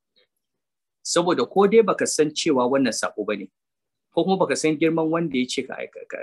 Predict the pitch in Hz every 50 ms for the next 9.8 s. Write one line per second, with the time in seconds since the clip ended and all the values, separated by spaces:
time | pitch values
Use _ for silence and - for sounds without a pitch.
0 | 110 - - 104 104 107 104 95 87 - - - _ _ _ _ _ _ _ _
1 | _ _ 147 151 151 165 165 175 165 - 131 - - 160 170 - 139 135 143 147
2 | 139 127 113 127 120 107 - - 110 113 - _ - 110 110 107 107 107 - _
3 | - - - 202 196 151 - 175 180 175 196 190 190 - - - 143 120 117 120
4 | 117 120 120 - 143 147 143 - - 131 113 - - 110 - - - - - -
5 | - - 127 - 151 156 156 - 143 175 170 180 170 - - - 117 - - 202
6 | 220 - _ _ _ _ _ - - - 165 165 - 135 - - 104 90 - -
7 | _ _ _ _ _ _ _ _ _ _ _ _ _ _ _ _ _ _ _ _
8 | _ _ _ _ _ _ - - - - - - - - - 156 - 220 254 220
9 | - - - 185 175 170 170 151 147 156 151 147 131 135 123 -